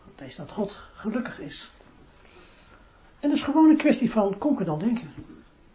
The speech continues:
Als je dus het leest, het goede bericht van de heerlijkheid van de zalige God, denk je, ja, mooi,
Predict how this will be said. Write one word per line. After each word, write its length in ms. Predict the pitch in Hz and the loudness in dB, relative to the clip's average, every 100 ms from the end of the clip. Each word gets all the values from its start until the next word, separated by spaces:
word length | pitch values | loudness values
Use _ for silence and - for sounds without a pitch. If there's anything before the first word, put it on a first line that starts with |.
| _ _ - - - - - - | _ _ -20 -20 -20 -20 -20 -8
Als 200 | 226 254 | -2 -2
je 60 | 240 | -2
dus 240 | 247 - - | -4 -6 -14
het 220 | - 233 202 | -10 -2 4
leest, 340 | 240 247 - | 4 4 0
het 140 | 220 | -2
goede 220 | - 240 226 | 0 0 4
bericht 280 | 226 233 | 4 4
van 220 | - 226 220 | 2 2 4
de 80 | |
heerlijkheid 560 | 208 226 214 214 196 196 | 4 4 4 0 -4 -4
van 140 | 196 | -4
de 80 | 185 | -4
zalige 360 | 180 277 277 180 | 0 2 2 -2
God, 240 | - 190 | -2 -2
denk 140 | 175 151 | -2 -6
je, 60 | |
ja, 100 | 151 | -8
mooi, 440 | 139 160 180 135 | -6 -2 -2 -4